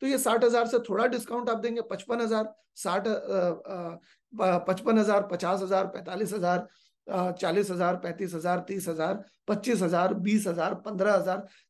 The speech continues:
दस हजार रुपए की इनकम आराम से कर सकते हैं। अगर आप ये दस हजार रुपए की इनकम यहाँ से करते हैं बीस कस्टमर बना के,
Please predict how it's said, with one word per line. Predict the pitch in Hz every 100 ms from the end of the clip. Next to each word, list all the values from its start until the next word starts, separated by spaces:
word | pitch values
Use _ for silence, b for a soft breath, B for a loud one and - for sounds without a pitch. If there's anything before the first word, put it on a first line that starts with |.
| -
दस | 165 247 269
हजार | 254 247
रुपए | 254 254
की | 247
इनकम | 233 254
आराम | 214 190 214
से | 214
कर | 196
सकते | - 165 -
हैं। | 143 - b b -
अगर | 226
आप | 233 226
ये | 214
दस | 202 226 233
हजार | 226 214
रुपए | 214 214 208
की | 220
इनकम | 185 190 214
यहाँ | 190
से | 185
करते | 180 185 -
हैं | 190 180
बीस | 190 220
कस्टमर | 180 - 185 185
बना | 175 156
के, | - 208